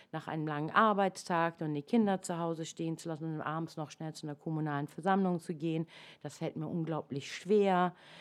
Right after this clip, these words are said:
Ähm, vor allem, ähm, ist auch sozusagen dieses Organisieren auf der einen Seite und gar nicht mehr den Kopf, äh, frei zu haben, um dann zu sagen, „Jetzt gehe ich noch mal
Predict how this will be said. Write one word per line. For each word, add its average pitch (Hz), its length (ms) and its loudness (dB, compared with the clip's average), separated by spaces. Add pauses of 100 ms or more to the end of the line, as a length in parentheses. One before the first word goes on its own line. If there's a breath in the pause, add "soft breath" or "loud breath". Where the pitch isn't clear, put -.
(220 loud breath)
Ähm, 160 420 2 (680)
vor - 280 0
allem, 165 380 0 (340 loud breath)
ähm, 160 480 0 (720)
ist - 220 -4
auch 143 240 -2 (260)
sozusagen 165 560 -4
dieses 151 420 -8
Organisieren 165 600 0
auf - 140 -2
der - 120 -8
einen 185 260 0
Seite 175 260 -2
und 151 80 -4
gar 160 140 0
nicht 165 160 -6
mehr 160 100 -2
den 151 180 -4
Kopf, - 500 -4
äh, 165 180 -6
frei 180 420 0
zu 175 280 -6
haben, 165 320 -2
um 151 140 -4
dann 156 160 -4
zu 160 120 -14
sagen, 156 360 -4
„Jetzt 165 300 -6
gehe 175 160 -2
ich - 160 -8
noch 165 180 -4
mal 156 320 -2